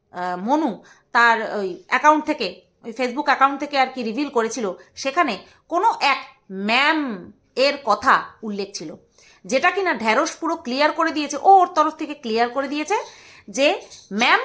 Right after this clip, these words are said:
আর ম্যাডাম কিন্তু একই ব্যক্তি নন। I don't care, আমার জানারই দরকার নেই যে কে পরিচালনা করেছে। যে সামনে দাঁড়িয়ে আছে বেচু, সে একজন চল্লিশোর্ধ্ব পুরুষ, তাকে কেউ পরিচালনা করবে আর সে পরিচালিত হয়ে যাবে,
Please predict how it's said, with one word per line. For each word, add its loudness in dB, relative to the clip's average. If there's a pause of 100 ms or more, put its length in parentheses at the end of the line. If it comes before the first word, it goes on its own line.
(140)
আর 4
ম্যাডাম 2
কিন্তু -8 (100)
একই -2
ব্যক্তি -4
নন। -8 (360)
I -2
don't -4
care, -2 (420)
আমার 2
জানারই 2
দরকার 2
নেই -6
যে -4
কে 0 (260)
পরিচালনা 0
করেছে। -2 (360)
যে 4
সামনে 0
দাঁড়িয়ে 2
আছে 0
বেচু, -2
সে -4
একজন 0
চল্লিশোর্ধ্ব 0
পুরুষ, -2 (420)
তাকে 2
কেউ 0
পরিচালনা 2
করবে 4
আর 6
সে -4
পরিচালিত -2
হয়ে 4
যাবে, -2